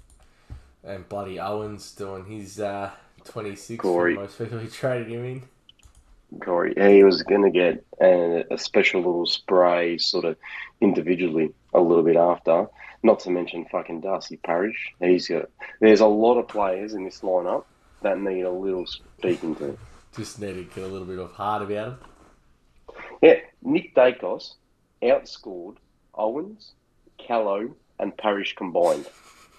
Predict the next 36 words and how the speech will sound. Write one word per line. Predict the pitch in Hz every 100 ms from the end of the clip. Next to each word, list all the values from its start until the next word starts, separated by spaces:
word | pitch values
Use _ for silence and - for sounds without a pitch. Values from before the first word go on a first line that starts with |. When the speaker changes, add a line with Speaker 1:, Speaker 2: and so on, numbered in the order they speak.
| _ _ _ _ - - 123 -
Speaker 1:
Gun. | 90 107 92 87 - _ _ _ _ _ _ _ _ _ _ _
It's | 127
why | 135
it's | 131
the | 127
Speaker 2:
Fuck | 110 127
Speaker 1:
rising | 131
Speaker 2:
me. | 165
Speaker 1:
star. | 135 120 - - - - - - - - - -
Speaker 2:
Fuck | 110
Speaker 1:
Um, | 156 160 143
Speaker 2:
me, | - -
Corey. | - - - _
Speaker 1:
yeah, | - 147 143
I |
was | 127
a | 104
seventeen | 135 120 123 120
fifty-seven. | 113 - 101 - 110 104 104 104 101 107 -
I | 107
think | 117
I | 104
only | 92 90
fielded | - 95 90
sixteen | - 101 - 98 92
players | 92 92 92 90
in | 90
the | 90 92
end. | 92 90 92 - _ -
Um, | 92 92 90 90 90 87 87 - 87 - _ -
yeah, | 92 95
cooked | - 95 -
this | 98 -
round. | 101 110 110 113
Sixteen | - - 120 - - 113 110
Speaker 2:
Yeah. | 80 80 117